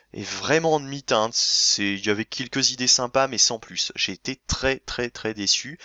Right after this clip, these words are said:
alors que Gray Horvitz fait un travail, par exemple, formidable, euh, sur, euh, les, euh, comment ça s'appelle ?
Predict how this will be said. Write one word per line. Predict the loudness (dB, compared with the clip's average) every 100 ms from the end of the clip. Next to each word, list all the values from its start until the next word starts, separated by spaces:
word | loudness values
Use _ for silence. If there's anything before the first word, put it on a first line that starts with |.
| -6
alors | 0 0 0
que | -2
Gray | 0 2
Horvitz | 2 2 0 2
fait | 2 2
un | 2
travail, | 2 2 0
par | 0 -2
exemple, | -2 -4
formidable, | -2 -2 0 -2 -2 -8 -20 -20 -16 -6
euh, | -4 -4 -4
sur, | -4 -2 0 2
euh, | 2 0 -4 -6
les, | -6 -6 -6
euh, | -8
comment | -6
ça | -4
s'appelle ? | -4 -6